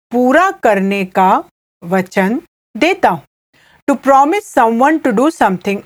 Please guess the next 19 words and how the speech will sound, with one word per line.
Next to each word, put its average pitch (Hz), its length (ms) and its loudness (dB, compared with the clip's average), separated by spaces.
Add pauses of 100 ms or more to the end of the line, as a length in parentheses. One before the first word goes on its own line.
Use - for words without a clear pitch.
(220)
or 254 280 2
to 254 180 -4
swear 262 480 0
someone 220 520 0
to 220 40 0
do 190 160 0 (120)
something 202 400 -2
is 254 160 -2
translated 220 680 0
into 226 360 -2
Hindi 180 420 -2
as 214 340 2 (480)
किसी 381 360 -2
को 285 280 0
कुछ 349 360 -4
करने 226 500 0
का 240 220 0
वचन 220 580 -2
देना। 190 360 0